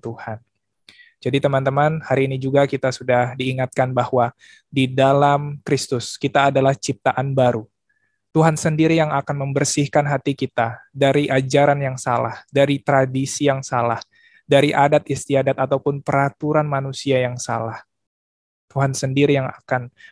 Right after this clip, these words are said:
menyediakan bagi kita kantong anggur yang baru. Dan dengan kantong anggur yang baru itulah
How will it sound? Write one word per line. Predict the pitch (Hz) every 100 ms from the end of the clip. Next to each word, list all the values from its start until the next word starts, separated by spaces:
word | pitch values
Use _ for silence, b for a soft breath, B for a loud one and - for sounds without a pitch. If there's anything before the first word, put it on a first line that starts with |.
| _
menyediakan | 135 139 135 131 131 135 165 160 139
bagi | 123 123 120
kita | 120 - 113 127 - _ _
kantong | - 135 139 - 139 135 135 156 _
anggur | 127 131 123 127 123 120 -
yang | 120 117 120
baru. | 120 117 113 _ _ _ _ b _ _ -
Dan | 135
dengan | 135 139 139 131
kantong | 143 151 - 151
anggur | 151 139 139 135
yang |
baru | 131 131 139
itulah | 135 139 120